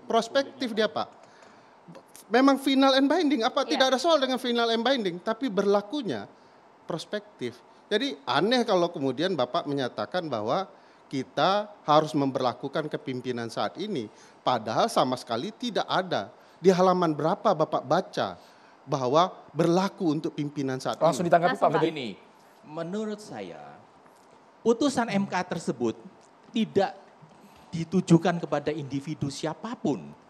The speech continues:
Speaker 4: Terlepas itu Pak Ferli, Pak Saud Situmorang, atau saya misalkan, itu putusan M K itu adalah melihat secara institusi. Bahwa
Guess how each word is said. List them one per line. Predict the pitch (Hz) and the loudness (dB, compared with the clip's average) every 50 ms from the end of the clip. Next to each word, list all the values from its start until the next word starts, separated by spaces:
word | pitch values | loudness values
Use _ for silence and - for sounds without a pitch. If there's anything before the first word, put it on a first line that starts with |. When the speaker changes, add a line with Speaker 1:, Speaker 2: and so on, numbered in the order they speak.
| - - - - - - - - - _ | -20 -20 -20 -20 -20 -20 -20 -20 -4 _
Speaker 4:
Terlepas | - 220 214 208 233 226 - 240 214 - - | 2 2 2 2 0 0 0 0 0 0 -2
itu | 226 190 175 - - 170 160 | -8 -10 -8 -4 -4 -4 -2
Pak | - 131 123 127 | -4 -6 -8 -6
Ferli, | - 190 220 240 247 240 240 226 214 | -4 -2 -2 -2 -4 -4 -6 -8 -8
Pak | - - 131 131 - | -8 -10 -12 -12 -10
Saud | - - 139 147 - 254 247 240 | -6 -4 -4 -2 -2 -2 -2 -2
Situmorang, | - - 233 220 247 233 214 220 220 220 226 233 233 233 | -4 -8 -12 -10 -8 -8 -6 -6 -6 -4 -2 -4 -4 -4
atau | - 180 180 - 185 180 - | -6 -10 -10 -8 -10 -10 -8
saya | - 226 240 285 294 269 226 170 143 | -6 -6 -4 -2 0 2 2 2 2
misalkan, | 147 165 180 185 - 208 147 131 120 - - 110 98 101 135 170 - - _ - - - - | 0 -2 -2 -2 -2 -2 -2 -4 -4 -6 -8 -8 -8 -10 -12 -14 -16 -18 _ -20 -20 -18 -14
itu | 240 240 - - | -12 -10 -8 -10
putusan | 269 277 262 254 - 254 233 - 220 220 | -10 -8 -10 -10 -10 -10 -8 -8 -8 -6
M | 202 190 202 | -4 -2 -2
K | 208 - 226 240 240 | -2 -4 -6 -8 -8
itu | 226 359 320 | -8 -8 -8
adalah | 240 196 208 190 190 190 185 | -6 -4 -2 -2 -2 -2 -2
melihat | 202 196 190 214 247 - | -2 -4 -4 -6 -8 -8
secara | - - - 233 220 | -10 -12 -12 -12 -10
institusi. | 233 262 226 - - 240 233 - 269 254 269 277 - 196 120 92 - - - - - _ - 247 202 - - - - - _ | -10 -10 -10 -6 -6 -6 -6 -4 -6 -6 -6 -6 -6 -8 -8 -8 -10 -14 -20 -20 -20 _ -20 -20 -20 -20 -20 -20 -20 -10 _
Bahwa | 196 240 254 285 294 254 196 143 131 123 | 0 2 2 4 4 2 2 2 2 0